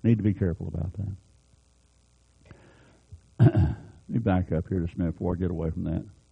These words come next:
I hadn't done this a while, so I'll do it again. I, I probably have done it here before. Probably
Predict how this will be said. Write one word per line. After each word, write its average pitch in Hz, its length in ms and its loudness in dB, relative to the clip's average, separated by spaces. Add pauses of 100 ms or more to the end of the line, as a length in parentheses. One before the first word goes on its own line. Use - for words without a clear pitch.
(1500)
I 127 80 4
hadn't 110 160 6
done 104 180 6
this 101 180 4
a - 60 -14
while, 117 300 2
so 104 120 -6
I'll 101 140 2
do 107 160 4
it 101 60 4
again. 101 280 4
I, 95 100 4
I 101 300 -2
probably 107 300 4
have 95 100 2
done 104 220 4
it 101 80 4
here 98 160 4
before. 98 400 0
Probably 101 380 0